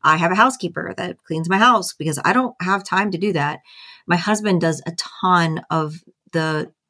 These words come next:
family stuff. He does a lot with the kids. For, he, he pulls more than his fair share around the house with cooking and grocery shopping.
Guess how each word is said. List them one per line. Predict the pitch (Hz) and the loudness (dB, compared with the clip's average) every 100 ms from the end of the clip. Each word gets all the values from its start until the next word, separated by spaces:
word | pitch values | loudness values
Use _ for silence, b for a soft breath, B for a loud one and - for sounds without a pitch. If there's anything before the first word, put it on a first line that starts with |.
| _ | _
family | - 185 175 165 156 | -2 2 2 0 -4
stuff. | - 143 160 - | -2 -2 -2 -4
He | 175 | -8
does | 165 147 | -6 -6
a | - | -6
lot | 147 156 160 | 0 2 2
with | 165 | -4
the | 160 | -10
kids. | - 160 156 | -6 -6 -6
For, | - - - | -12 -14 -12
he, | 160 156 - _ B B B B B 196 | -8 -8 -10 _ B B B B B 0
he | 185 - | 0 0
pulls | 196 175 165 | 0 0 2
more | 180 190 | 4 4
than | 180 | 4
his | 170 165 | 0 0
fair | 165 156 | -2 -2
share | - 160 156 151 - | -2 -2 0 0 -2
around | 156 156 160 156 | -4 -2 0 0
the | 160 | 0
house | 156 151 - | 0 0 -2
with | 156 | -10
cooking | - 156 160 151 156 | -8 -4 -4 -2 -4
and | 147 | -4
grocery | 147 156 143 143 | -2 -4 -4 -6
shopping. | 143 135 139 151 180 220 | -2 -2 -2 -4 -2 -4